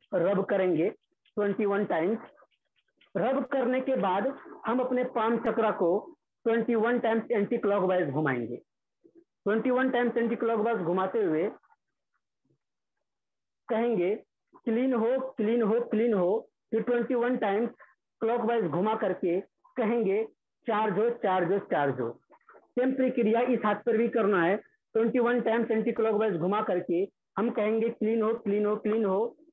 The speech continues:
फिर ट्वेंटी वन times घुमा करके कहेंगे, "charge हो, charge हो, charge हो।" उसके बाद आपको आपके heart chakra के बीचों बीच आपको आना है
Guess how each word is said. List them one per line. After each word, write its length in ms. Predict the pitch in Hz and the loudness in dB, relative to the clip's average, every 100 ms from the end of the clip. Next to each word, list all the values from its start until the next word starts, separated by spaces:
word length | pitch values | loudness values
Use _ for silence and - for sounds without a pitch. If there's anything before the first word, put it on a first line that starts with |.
| _ _ | _ _
फिर 100 | 214 | -4
ट्वेंटी 380 | - 226 220 233 | -2 -2 0 0
वन 220 | 220 233 | 0 0
times 260 | 196 214 220 | 0 -2 -2
घुमा 280 | 196 190 208 | 0 0 0
करके 420 | 190 185 180 190 | -2 0 -2 -2
कहेंगे, 540 | - _ 190 196 202 | -6 _ -2 0 0
"charge 420 | 214 214 190 185 | -2 -2 -2 0
हो, 60 | 202 | -2
charge 380 | 202 160 160 151 | -2 -2 0 0
हो, 80 | 165 | -2
charge 420 | - 131 131 117 | -2 -2 -2 -4
हो।" 180 | 117 - _ _ _ | -8 -10 _ _ _
उसके 320 | 247 220 277 233 | -6 -4 -2 0
बाद 380 | 190 196 208 - _ _ | 0 0 -2 -8 _ _
आपको 680 | 208 233 - 202 175 220 - _ _ _ | -2 0 0 0 0 0 -6 _ _ _
आपके 280 | 202 214 254 | -2 0 0
heart 300 | 175 185 214 | 0 2 0
chakra 360 | - 220 226 208 | 0 0 0 0
के 160 | - | 0
बीचों 320 | 185 180 208 185 | 0 0 0 0
बीच 140 | 196 | 0
आपको 240 | 196 - | -2 0
आना 280 | 175 160 175 | 0 2 2
है 260 | 143 143 | 0 -2